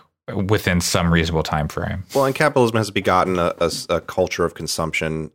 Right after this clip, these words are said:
Speaker 2: that demands that C D Projekt put this game out because people demand it. Like,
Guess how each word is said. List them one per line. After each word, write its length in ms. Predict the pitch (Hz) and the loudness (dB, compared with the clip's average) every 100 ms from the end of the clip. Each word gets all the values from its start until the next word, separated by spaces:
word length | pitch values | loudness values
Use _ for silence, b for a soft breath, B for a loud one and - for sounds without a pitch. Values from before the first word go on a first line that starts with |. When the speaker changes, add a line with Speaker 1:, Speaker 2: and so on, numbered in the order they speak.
| _ | _
Speaker 2:
that 400 | 85 76 73 - _ _ _ _ _ _ _ | -2 0 -2 -6 _ _ _ _ _ _ _
demands 580 | 95 90 85 82 80 - | -4 -2 0 -2 -2 -2
that 260 | 82 73 - | -2 -2 -4
C 140 | 90 | -4
D 120 | 80 | -4
Projekt 440 | - 78 78 73 - | -2 -2 -2 -6 -4
put 280 | 82 - | -4 -4
this 140 | - - | -8 -6
game 240 | 85 76 | -4 -2
out 220 | 76 76 | -2 -4
because 280 | 80 - 78 | -6 -8 -10
people 280 | - 85 78 | -8 -10 -8
demand 360 | 78 73 73 80 | -6 -6 -4 -4
it. 180 | 80 | -4
Like, 220 | 85 80 | -4 -6